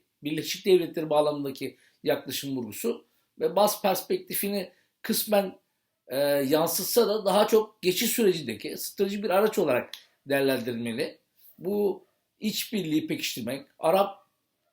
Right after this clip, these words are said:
müttefikleri kazanmak, S D G'ye karşı meşruiyet sağlamak için kullanılmış olduğunu değerlendiriyorum. Ancak tarihsel Bas mirasının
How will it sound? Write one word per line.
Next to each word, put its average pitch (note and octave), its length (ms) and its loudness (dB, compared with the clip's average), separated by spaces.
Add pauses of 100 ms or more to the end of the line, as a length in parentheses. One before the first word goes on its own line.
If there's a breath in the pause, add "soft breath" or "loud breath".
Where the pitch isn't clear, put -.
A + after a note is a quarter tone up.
(160)
müttefikleri G3 840 -2
kazanmak, B2 580 0
S F#3 260 4
D F#3+ 80 2
G'ye G3 240 4
karşı F#3+ 380 0
meşruiyet G3 400 0
sağlamak G3 400 2
için F#3 300 -4 (300 soft breath)
kullanılmış F#3+ 600 0
olduğunu A#2+ 360 -2
değerlendiriyorum. A2+ 720 -4
Ancak G3 320 2
tarihsel A#3 500 2
Bas A3+ 240 2
mirasının F#3 640 0